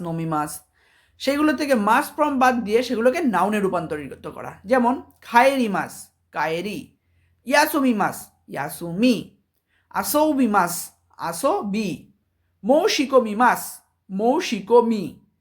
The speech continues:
তানোশিমি মাস, তানোশিমি। এগুলো, এগুলোর আমরা উদাহরণ দেখি একটা করে। বলছে ফেরার বুলেট ট্রেনে কোথা থেকে চড়বো? বলছে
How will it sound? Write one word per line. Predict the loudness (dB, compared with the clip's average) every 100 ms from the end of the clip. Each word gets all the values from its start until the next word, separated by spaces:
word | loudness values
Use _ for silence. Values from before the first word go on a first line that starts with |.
| _ _ -4
তানোশিমি | -2 0 0 0 2 2
মাস, | 2 0 -4 -12 -16 _ _
তানোশিমি। | -10 -2 0 -2 -6 -18 -14 -10 -6 -6 -8 -14 _ _ _ _ _ _ -2
এগুলো, | 2 4 4 4
এগুলোর | 0 4 4
আমরা | 4 2
উদাহরণ | 0 0 2 2
দেখি | 0 0
একটা | -2 -4
করে। | -4 -4 -4 _ _ _ _ _ _ _
বলছে | -2 2 0 -2 -10
ফেরার | -2 4 4 4
বুলেট | 2 0 -2 -2
ট্রেনে | -4 0 2 0 -4 _
কোথা | -12 -6 -4
থেকে | -2 -2
চড়বো? | -2 -2 0 0 -2 -10 -10
বলছে | -6